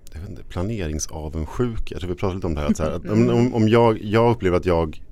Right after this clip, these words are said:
Speaker 1: kan beskriva saker som i, i fantasier, saker som jag vill uppleva, saker som
Speaker 2: Mm.
Speaker 1: jag liksom så här, "Oh,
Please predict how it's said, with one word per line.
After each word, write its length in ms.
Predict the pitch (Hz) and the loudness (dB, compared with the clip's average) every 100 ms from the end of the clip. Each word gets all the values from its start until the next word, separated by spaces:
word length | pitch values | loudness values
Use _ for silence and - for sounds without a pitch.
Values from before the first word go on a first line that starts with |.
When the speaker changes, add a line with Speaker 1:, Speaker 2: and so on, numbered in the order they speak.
| - | -16
Speaker 1:
kan 300 | - 87 80 | -10 -4 -4
beskriva 440 | 76 78 87 78 76 | -4 -6 -4 -4 -4
saker 420 | - 76 - 78 | -4 -4 -6 -8
som 200 | - 80 | -6 -4
i, 200 | 76 - | -4 -6
i 40 | |
fantasier, 640 | 71 76 71 - 147 143 131 | -8 -6 -6 -4 -2 0 -2
saker 360 | - 85 - 76 | 0 -2 -2 -8
som 140 | 76 | -6
jag 80 | 64 | -6
vill 100 | 69 | -6
uppleva, 420 | - 98 107 101 | -8 0 0 0
saker 340 | - 78 - | -2 -4 -4
som 80 | 101 | -2
Speaker 2:
Mm. 80 | 101 | 0
Speaker 1:
jag 60 | 113 | -2
liksom 140 | - | -4
så 80 | 76 | -4
här, 120 | 69 - - - - | -6 -6 -14 -14 -4
"Oh, 200 | 143 | -2